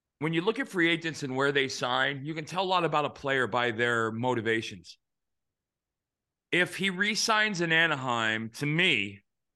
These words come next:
after, if they fail this year and they're miserable, if he re-signs in Anaheim, he's a guy who's, uh, winning a World Series is not his number one priority.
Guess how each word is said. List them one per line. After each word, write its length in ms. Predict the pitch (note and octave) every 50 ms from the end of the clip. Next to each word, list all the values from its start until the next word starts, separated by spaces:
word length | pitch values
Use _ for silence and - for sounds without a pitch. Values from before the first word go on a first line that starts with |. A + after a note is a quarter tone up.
| _ _ _ -
after, 360 | C#3 D3 D#3+ - D#3+ C#3+ C#3
if 180 | - D3 D3 -
they 120 | D#3+ D3+
fail 360 | D3+ D3+ - E3+ E3+ D#3+ C#3+ B2
this 240 | A#2 A2 - -
year 80 | B2 A2+
and 100 | A2 A#2+
they're 80 | B2 A#2+
miserable, 500 | B2 C3 C3 B2+ A2 A2 F#2+ G2 F#2+ G2
if 80 | -
he 100 | B2+ B2+
re-signs 480 | B2 D3 F3 - - F3+ F3+ F3+ D#3 D3+
in 100 | C#3+ C#3
Anaheim, 640 | C#3 C#3 C3 B2 B2+ B2 B2 B2 A#2+ A2+ A2 - _ _
he's 280 | - G#2+ C#3 C#3+ C3+
a 60 | C#3+ C3+
guy 340 | C3 C#3+ C#3+ C#3+ C#3 C#3+
who's, 460 | C3+ A#2 B2+ B2+ A#2+ A#2 G2+ - - - _ _ _ _ _ _ _ -
uh, 60 | B2
winning 240 | C3+ D3 C#3+ D3 C#3+
a 60 | C3+
World 220 | C3 C3 C3 B2 -
Series 360 | - C#3 B2+ B2+ B2+ A2+ A#2
is 120 | A2+ G#2+
not 300 | A#2+ B2 B2 B2+ B2 -
his 140 | A2+ A2+ G#2
number 200 | A2+ G#2+ G#2+ G#2+
one 160 | G#2 G2+ G2
priority. 480 | G2 G#2 F#2+ F#2 F2+ E2+ D2+ - -